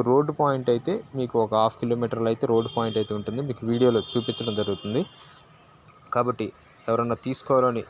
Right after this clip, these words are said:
interest ఉన్నటువంటి వాళ్ళు మీరైతే తెలియపరచండి.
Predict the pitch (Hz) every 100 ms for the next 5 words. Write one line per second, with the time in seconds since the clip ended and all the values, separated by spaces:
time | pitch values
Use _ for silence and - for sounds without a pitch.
0 | - 117 123 - 127 117 117 113 110 107
1 | 107 160 165 113 113 107 110 98 - -
2 | - 113 117 120 110 113 131